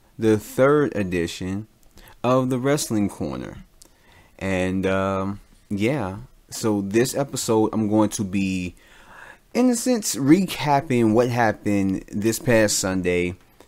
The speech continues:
at W W E No Mercy, which is a Raw brand pay-per-view. And I'm gonna give it my overall score after I'm done with it.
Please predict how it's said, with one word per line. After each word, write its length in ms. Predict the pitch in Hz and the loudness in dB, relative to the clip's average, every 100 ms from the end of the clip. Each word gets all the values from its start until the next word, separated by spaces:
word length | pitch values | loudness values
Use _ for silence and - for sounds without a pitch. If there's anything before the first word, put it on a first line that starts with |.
| _ - | _ -2
at 240 | 107 104 - - _ _ _ _ _ - - - | 0 0 -4 -20 _ _ _ _ _ -20 -20 -6
W 200 | 107 117 | 0 2
W 200 | 110 104 - | 2 -2 -2
E 200 | 107 101 | 0 2
No 240 | 98 104 | 2 2
Mercy, 420 | 101 92 90 95 | 2 0 -2 -6
which 220 | 90 95 | -4 -4
is 100 | 98 | -4
a 80 | 95 | -6
Raw 340 | 90 98 95 95 | -2 2 2 2
brand 560 | 90 95 90 87 87 | -2 -2 -2 -2 -2
pay-per-view. 680 | 110 95 98 90 85 87 117 - _ _ _ - - - - _ - _ | -6 -6 -6 -4 -4 -4 -6 -14 _ _ _ -20 -20 -20 -20 _ -20 _
And 500 | 101 110 113 110 107 - - - - - | -4 0 2 0 -2 -10 -20 -20 -20 -6
I'm 200 | 117 123 | 0 2
gonna 180 | 151 160 | 4 6
give 160 | 156 | 6
it 60 | 160 | 4
my 160 | 151 127 | 4 2
overall 480 | 131 139 143 139 127 | 0 2 2 2 0
score 440 | - 127 135 120 | -4 -4 -2 0
after 260 | 113 113 107 | -2 -4 -2
I'm 260 | 101 92 | -2 -4
done 300 | 95 98 82 | -2 -2 -2
with 180 | 71 - | -8 -10
it. 200 | 73 62 | -10 -10